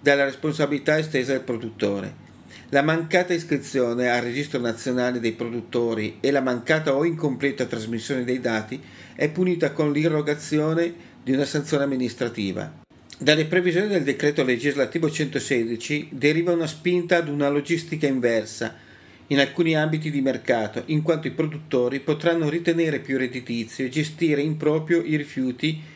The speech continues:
dei propri prodotti. Inoltre, la norma nazionale di recepimento delle direttive dell'Unione Europea prevede che i rifiuti urbani sono costituiti da rifiuti domestici indifferenziati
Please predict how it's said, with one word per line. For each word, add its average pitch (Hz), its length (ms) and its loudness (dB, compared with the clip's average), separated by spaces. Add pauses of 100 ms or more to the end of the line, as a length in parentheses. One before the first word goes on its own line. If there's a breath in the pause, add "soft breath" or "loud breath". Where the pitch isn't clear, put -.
(120 loud breath)
dei 139 200 2
propri 135 300 -2
prodotti. 113 680 -2 (840 loud breath)
Inoltre, 139 840 2 (160)
la 131 140 4
norma 175 300 4
nazionale 151 580 2
di 143 140 0
recepimento 143 640 0
delle 127 240 0
direttive 135 720 0
dell'Unione 123 420 0
Europea 120 560 0 (360 loud breath)
prevede 170 360 4
che 170 120 2
i 165 40 6
rifiuti 160 360 -2
urbani 143 640 2
sono 151 380 -2
costituiti 151 640 -4
da 143 140 2
rifiuti 131 340 -6
domestici 135 600 -2
indifferenziati 117 1000 -2